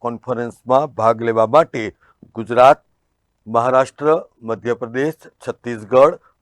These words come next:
ગોવા અને દાદરા નગર હવેલીથી સાતસો પચાસથી વધુ વિદ્યાર્થીઓ વડોદરાના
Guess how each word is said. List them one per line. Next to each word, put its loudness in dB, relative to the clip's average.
ગોવા 4
અને -4
દાદરા 6
નગર 2
હવેલીથી -8
સાતસો -4
પચાસથી 0
વધુ -4
વિદ્યાર્થીઓ -2
વડોદરાના -2